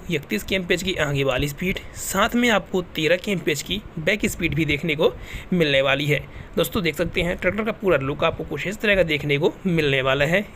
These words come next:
यह है दोस्तों हिंदुस्तान की तरफ से रिसेंटली launch किया गया Hindustan साठ। ट्रैक्टर को Company ने पूरा पूरा चार सिलेंडर एचपी में पचपन एचपी कैटेगरी के अंदर launch किया है, जिसमें आपको देख सकते हैं हिंदुस्तान साठ की branding आपको थ्री डी में chrome finish के साथ में देखने को मिलने वाली है।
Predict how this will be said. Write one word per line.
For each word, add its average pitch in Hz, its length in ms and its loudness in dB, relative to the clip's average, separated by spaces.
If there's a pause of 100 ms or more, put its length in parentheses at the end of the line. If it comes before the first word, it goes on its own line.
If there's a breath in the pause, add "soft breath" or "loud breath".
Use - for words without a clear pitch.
यह 170 200 0
है 220 80 2
दोस्तों 220 320 0
हिंदुस्तान 160 540 -2
की 214 80 -2
तरफ 202 240 2
से 214 100 0
रिसेंटली 170 480 0
launch 147 280 -2
किया 156 200 4
गया 151 240 4
Hindustan 185 640 -2
साठ। 147 380 0 (460 loud breath)
ट्रैक्टर 196 300 -2
को 247 100 2
Company 202 320 0
ने 185 100 2
पूरा 175 280 0
पूरा 175 340 4
चार 170 240 2
सिलेंडर 180 440 0
एचपी 175 280 0
में 170 220 2
पचपन 208 340 -2
एचपी 208 220 -4
कैटेगरी 175 320 2
के 165 60 2
अंदर 156 220 0
launch 143 260 0
किया 156 240 2
है, 240 120 0 (200)
जिसमें 220 300 -2
आपको 208 220 0
देख 170 120 -2
सकते 170 240 -6
हैं 160 160 -2
हिंदुस्तान 165 560 0
साठ 156 240 0
की 185 120 -2
branding 147 400 0
आपको 139 260 -2
थ्री 156 220 -2
डी 202 140 0
में 185 160 0
chrome 196 260 0
finish 190 260 -2
के 175 80 -4
साथ 170 120 0
में 156 140 -2
देखने 151 300 -2
को 165 140 0
मिलने 170 340 2
वाली 143 260 2
है। 190 160 2